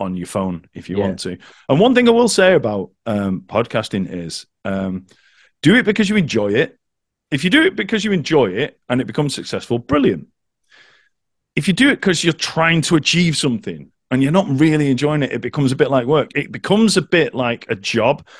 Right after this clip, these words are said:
Speaker 1: which is what social media became for me, which is why I
Speaker 2: Yeah.
Speaker 1: took a back step, and which is why I love doing the podcast, because it's me chatting to a guy who I've become really good friends with, and without the podcast,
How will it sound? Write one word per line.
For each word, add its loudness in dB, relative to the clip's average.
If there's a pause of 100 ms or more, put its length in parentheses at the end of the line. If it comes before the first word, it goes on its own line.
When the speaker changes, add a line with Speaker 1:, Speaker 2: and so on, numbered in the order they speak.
(140)
Speaker 1:
which 2
is 0
what 2
social 2
media 0
became -6
for -12
me, 0
which -4
is -4
why 0
I 2
Speaker 2:
Yeah. 0
Speaker 1:
took -8
a 0
back -2
step, -4 (260)
and 2
which 2
is 0
why 2
I 4
love 4
doing 4
the -4
podcast, -6
because 0 (280)
it's -2
me 4
chatting 0
to 0
a -4
guy -2
who -4
I've -12
become -2
really 4
good 2
friends -4
with, -14 (540)
and 2 (460)
without 4
the 0
podcast, -4